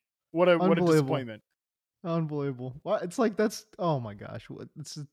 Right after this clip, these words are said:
Speaker 2: stupid. Anyways, all right, this show has run a little bit long, but you know what? It was good, great to get Matt back on the horn here. Uh, great to talk about these re-,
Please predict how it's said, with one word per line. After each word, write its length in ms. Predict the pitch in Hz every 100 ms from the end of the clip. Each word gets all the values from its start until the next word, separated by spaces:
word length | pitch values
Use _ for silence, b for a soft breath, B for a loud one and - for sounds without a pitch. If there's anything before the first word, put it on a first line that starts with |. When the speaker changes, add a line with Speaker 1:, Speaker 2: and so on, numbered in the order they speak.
| -
Speaker 2:
stupid. 480 | - - 104 101 98
Anyways, 400 | 147 135 113 -
all 120 | 123
right, 140 | 127
this 100 | 151
show 200 | 139 160
has 140 | 143 127
run 120 | 135
a 40 |
little 180 | 131 131
bit 180 | 123 120
long, 220 | 131 131
but 120 | 117
you 80 | 117
know 80 | 131
what? 160 | 131 131
It 40 |
was 100 | 120
good, 180 | 139 127
great 160 | 135 131
to 60 |
get 120 | 127
Matt 200 | 127 127
back 220 | 123 127 135
on 80 |
the 60 | 120
horn 240 | 135 143
here. 240 | 131 143 139 B B B
Uh, 300 | 139 127 131
great 260 | 131 135 156
to 80 | 123
talk 240 | 160 143
about 180 | 131 139
these 160 | 139
re-, 100 | 120